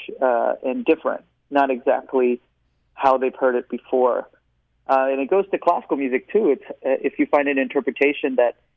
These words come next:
that speaks to you, you know, your own voice. It's, it's, um, it's something we've trained at for many years. So it all kind of is, uh, similar,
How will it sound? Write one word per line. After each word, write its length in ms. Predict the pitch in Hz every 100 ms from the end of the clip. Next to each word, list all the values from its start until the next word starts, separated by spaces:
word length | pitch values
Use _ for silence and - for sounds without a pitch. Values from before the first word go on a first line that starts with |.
| _ _
that 120 | - 123
speaks 260 | - 147 -
to 60 | 135
you, 280 | 127 180 120
you 140 | 117
know, 100 | 120
your 240 | 120 120 123
own 200 | 127 120
voice. 300 | 123 127 120
It's, 160 | - - -
it's, 280 | 120 _ -
um, 300 | 120 117 120
it's 140 | 127 -
something 280 | 127 127
we've 200 | 123 120
trained 280 | - 135 120
at 160 | 113 - _
for 80 | 123
many 240 | 123 117
years. 360 | 117 120 - - _ _ _ _ _ _ -
So 120 | 147
it 80 | 170
all 240 | - 208
kind 220 | - 226
of 120 | 170 135
is, 80 | 123 - -
uh, 280 | 151 131 123 123 -
similar, 400 | 214 139 135